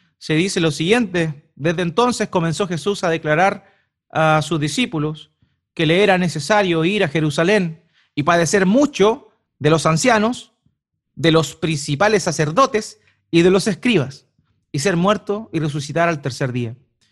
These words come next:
Ahí vemos un pasaje donde el Señor comienza a anunciar su muerte y menciona a los escribas como los artífices junto a los principales sacerdotes y los ancianos del pueblo,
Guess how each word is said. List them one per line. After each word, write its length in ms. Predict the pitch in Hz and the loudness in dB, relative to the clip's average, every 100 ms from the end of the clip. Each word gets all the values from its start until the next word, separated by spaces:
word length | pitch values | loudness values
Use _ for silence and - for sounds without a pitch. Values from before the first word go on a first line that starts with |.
| _ _ | _ _
Ahí 140 | - 170 | 0 4
vemos 300 | 247 240 202 | 4 2 0
un 100 | 202 | -2
pasaje 400 | 165 156 220 196 | -2 -2 -2 0
donde 240 | 190 180 | -2 -2
el 40 | 180 | -2
Señor 460 | 175 165 226 - - | -2 0 0 -2 -6
comienza 440 | 151 175 233 214 | -2 0 0 0
a 20 | |
anunciar 280 | 175 160 196 | -2 -2 -2
su 120 | 175 | 0
muerte 400 | 151 139 139 156 _ _ 151 - | 0 0 -2 -8 _ _ -20 -8
y 120 | 196 | -2
menciona 460 | 208 214 - 277 269 | 0 0 0 0 2
a 20 | |
los 140 | 240 | 0
escribas 380 | 214 - 254 254 | -2 -2 0 0
como 600 | 254 226 226 240 _ _ _ _ _ | 2 2 2 -2 _ _ _ _ _
los 500 | 131 160 190 - - _ _ - | -2 0 0 -6 -20 _ _ -2
artífices 640 | 170 - 277 285 233 208 | -2 -2 -2 0 0 -4
junto 560 | - 226 226 214 214 202 | -2 -2 0 2 2 2
a 240 | - 190 202 | 2 2 0
los 140 | 165 | -4
principales 480 | 160 143 160 170 175 | -4 -4 -2 -2 -2
sacerdotes 680 | 160 151 135 190 208 - - _ _ - | -4 -6 -4 -4 -4 -10 -20 _ _ -6
y 80 | 143 | -2
los 160 | 151 | 0
ancianos 300 | 147 143 185 | 0 0 0
del 140 | 170 160 | 0 2
pueblo, 360 | 180 190 220 | 2 2 0